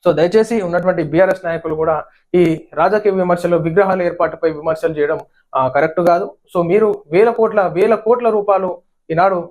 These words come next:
నష్టం జరిగింది. ప్రజాధనం దుర్వినియోగం చేసినారు. కాళేశ్వరం స్కామ్ లో అయితేనేమి, దళిత బంధువులు అయితేనేమి,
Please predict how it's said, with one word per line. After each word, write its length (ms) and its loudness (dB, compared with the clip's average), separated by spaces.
నష్టం 320 -2
జరిగింది. 440 -2
ప్రజాధనం 640 0
దుర్వినియోగం 520 -4
చేసినారు. 380 -4
కాళేశ్వరం 520 -2
స్కామ్ 280 -6
లో 60 -8
అయితేనేమి, 360 -10
దళిత 240 0
బంధువులు 320 -2
అయితేనేమి, 400 -8